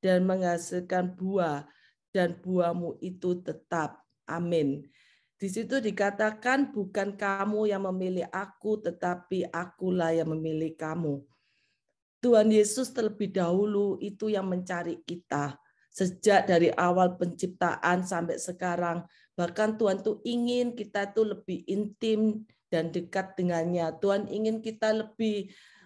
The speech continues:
masuk untuk mencari Dia di dalam setiap perbuatan kita, di dalam setiap kehidupan kita, agar Tuhan tuh mau kita ini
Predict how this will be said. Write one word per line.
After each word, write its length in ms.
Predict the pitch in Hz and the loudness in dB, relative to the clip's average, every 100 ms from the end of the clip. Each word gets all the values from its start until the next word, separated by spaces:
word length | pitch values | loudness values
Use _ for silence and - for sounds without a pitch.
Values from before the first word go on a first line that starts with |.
| - | -6
masuk 640 | 214 233 226 - 247 240 - | -2 -2 -2 4 4 4 -4
untuk 240 | 214 220 214 | -2 0 -2
mencari 640 | 202 202 202 208 214 - | -2 0 2 4 4 2
Dia 440 | 190 208 202 196 | -4 0 2 2
di 120 | 196 190 | -2 -2
dalam 240 | 175 180 | -2 -2
setiap 400 | 180 - 202 190 | -6 -2 -2 -2
perbuatan 800 | 190 180 - 185 170 175 180 180 | -6 -8 -4 -2 0 0 -2 -2
kita, 400 | 220 - 196 196 | -6 -2 -2 -2
di 80 | 180 | 0
dalam 220 | 170 165 | 0 0
setiap 300 | 170 170 - | -2 -8 -6
kehidupan 520 | 190 180 180 180 185 | -6 -4 -2 0 0
kita, 440 | 220 220 175 175 - - - | -6 -4 -2 -2 -6 -20 -6
agar 480 | - 226 233 233 233 | -4 2 6 6 4
Tuhan 240 | 226 202 208 | 2 2 0
tuh 80 | |
mau 600 | 254 254 247 269 285 - _ | -2 0 2 2 0 -6 _
kita 400 | 226 220 220 - | -10 -2 -2 -2
ini 480 | 233 254 262 262 | -2 0 0 -2